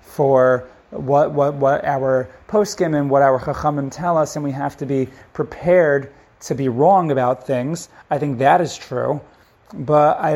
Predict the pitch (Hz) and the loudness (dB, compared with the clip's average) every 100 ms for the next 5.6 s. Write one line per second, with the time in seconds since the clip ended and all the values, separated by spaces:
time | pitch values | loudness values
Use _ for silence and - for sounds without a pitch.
0 | 165 165 151 143 147 156 147 143 151 139 | 0 0 -2 0 -2 -4 -8 -6 -6 0
1 | 135 120 - 156 143 123 120 104 127 151 | -2 -2 -8 -4 0 0 -2 -2 -2 0
2 | 143 131 147 156 139 - 156 - - 156 | -2 -4 -6 -6 -6 -8 -12 -14 -8 -6
3 | 147 147 - 143 139 131 165 151 - 139 | -4 -6 -4 -2 0 0 -2 -4 -2 0
4 | 131 131 143 127 110 107 139 127 123 123 | 2 2 -4 -6 -6 -2 0 0 -4 -6
5 | 135 131 127 160 147 - | -4 -6 -4 -2 -2 -4